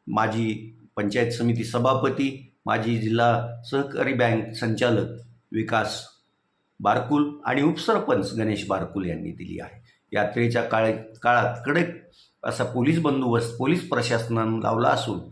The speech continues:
जागोजागी सीसीटीव्ही पण बसवण्यात आले आहे. त्यामुळे साहजिकच या यात्रेत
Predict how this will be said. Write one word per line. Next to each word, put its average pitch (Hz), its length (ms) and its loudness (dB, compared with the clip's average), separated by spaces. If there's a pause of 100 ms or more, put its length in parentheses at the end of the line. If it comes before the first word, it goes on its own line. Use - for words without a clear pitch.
(840)
जागोजागी 110 840 2
सीसीटीव्ही 139 680 0
पण 107 260 0
बसवण्यात 95 520 -4
आले 82 200 -4
आहे. 80 160 -8 (400)
त्यामुळे 113 300 2
साहजिकच 127 800 0 (320)
या 95 120 -2 (380)
यात्रेत 110 560 -2